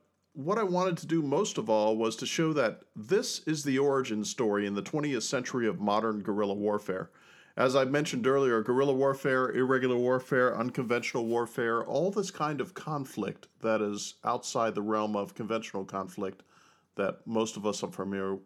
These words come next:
familiar with. This is, uh, this didn't start in the twentieth century, but it really took on a new temper and color in the twentieth century with twentieth century technology, narrative, narratives that could be exploited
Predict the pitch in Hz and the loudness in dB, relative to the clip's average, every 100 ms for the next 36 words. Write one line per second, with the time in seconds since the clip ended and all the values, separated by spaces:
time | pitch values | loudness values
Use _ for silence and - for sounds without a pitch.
0 | _ - 113 123 107 92 92 95 - _ | _ -6 0 0 0 0 -2 -4 -12 _
1 | - - _ _ - 156 - 214 185 175 | -20 -20 _ _ -6 -2 0 0 4 4
2 | 160 143 127 - - 87 - - 175 180 | 6 4 2 -2 -10 -20 -16 -4 -4 -2
3 | 247 170 - - 160 202 - 123 113 120 | -2 -2 -2 2 4 2 0 -4 -2 -2
4 | 113 101 95 104 101 127 151 143 117 165 | 0 0 -2 -4 -2 -2 0 -2 0 2
5 | 208 214 208 202 196 180 _ - 214 208 | 4 4 2 0 -2 -8 _ -4 -2 0
6 | 185 175 175 170 - - 123 151 170 165 | 2 2 2 0 -6 -2 0 2 2 2
7 | 165 160 156 135 127 147 135 98 87 - | -2 0 0 0 -2 0 2 2 -2 -8
8 | _ _ _ - 110 104 - 117 98 98 | _ _ _ -4 -2 0 0 0 0 -2
9 | - 101 - 107 127 - _ _ _ 120 | -2 -4 -2 -4 -4 -10 _ _ _ -2
10 | 120 117 135 127 117 117 113 - 98 - | -2 0 0 2 0 0 -2 -2 -4 -4
11 | 90 151 160 151 147 147 147 - - _ | -2 0 2 2 2 0 -2 -8 -20 _
12 | _ _ _ _ - 123 135 139 131 131 | _ _ _ _ -2 4 4 6 4 0
13 | 123 - 123 135 139 135 127 113 113 101 | -4 -2 4 4 4 2 2 2 0 -2
14 | 120 104 - - 135 135 143 147 143 | 0 0 -2 -2 2 2 2 0 -4